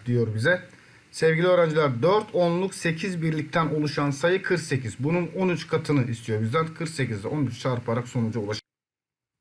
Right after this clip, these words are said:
Sekiz çarpı üç yirmi dört, elde var iki, dört kere üç on iki, iki de elde on dört eder, yüz kırk dört. Bir kere sekiz, sekiz, bir kere dört, dört, topladım hemen, dört aşağıda, sekiz, dört daha on ikinin ikisi.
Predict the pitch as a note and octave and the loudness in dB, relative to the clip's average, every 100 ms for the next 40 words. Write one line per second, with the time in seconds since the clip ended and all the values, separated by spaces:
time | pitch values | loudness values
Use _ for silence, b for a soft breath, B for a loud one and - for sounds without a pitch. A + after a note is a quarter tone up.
0 | _ _ _ _ F#3+ G3 A3 A3 G3+ F3+ | _ _ _ _ 0 2 2 4 4 4
1 | E3+ - F#3+ G3+ F#3+ G3 G3 - E3+ E3+ | 2 2 2 4 4 4 2 0 2 4
2 | F3 E3+ D#3 E3+ F3 F#3+ F#3 E3+ E3+ F3 | 4 4 4 2 0 2 2 4 2 2
3 | - D#3+ C#3+ D3+ E3 D#3 F3 E3 E3+ D#3 | 2 4 4 2 0 0 -2 0 2 4
4 | C#3+ C3+ B2+ D3 D3+ D#3 D3 D3 C#3+ C#3 | 4 4 4 2 4 2 4 4 4 4
5 | C3+ C3+ C3+ A#2+ - C#3+ C3 - C#3 E3 | 2 2 -2 0 4 2 2 -4 -2 0
6 | D#3+ D#3 C3+ C#3 B2 - C#3+ C#3+ C#3+ C3 | 2 2 2 0 -2 0 -2 0 0 2
7 | D3 C#3+ C3+ B2 A#2+ A2+ A2+ C#3+ C#3+ - | 0 2 2 4 4 2 2 2 2 -2
8 | - C3 C3 B2+ B2 A#2+ A#2 C3 D3 - | 0 0 2 2 2 4 2 2 0 0
9 | B2 B2+ B2+ C3+ C3+ C#3 C3+ C#3 C3+ B2+ | 2 2 4 0 2 2 4 2 0 -4
10 | C3 B2 B2 A2 A2+ A2+ A#2+ A#2+ A2+ A2+ | -2 2 2 2 2 2 0 -2 -4 -4
11 | - C#3+ | 0 2